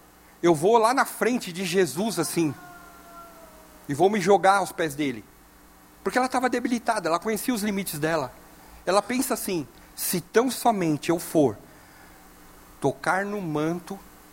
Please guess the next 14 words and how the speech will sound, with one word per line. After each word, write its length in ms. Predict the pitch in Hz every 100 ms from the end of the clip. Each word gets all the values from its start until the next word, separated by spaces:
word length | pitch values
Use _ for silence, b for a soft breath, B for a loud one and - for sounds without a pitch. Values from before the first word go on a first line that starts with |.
| - - - - - - - - - 147
eu 80 |
vou 120 | 135 143
ser 160 | 139
curada." 500 | - 135 113 110 98 - - - - - - - - - - - - - - - - - - - - - - - - - - - - - - -
E 80 | 151
muitas 280 | 233 214
vezes 180 | 180 196
a 60 | 175
gente 200 | 180 -
quer 120 | 185
usar 520 | 165 117 165 170 - - - - - - - - - -
a 40 | 147
nossa 260 | 160 180 180
capacidade. 880 | 165 170 - 160 135 117 101 -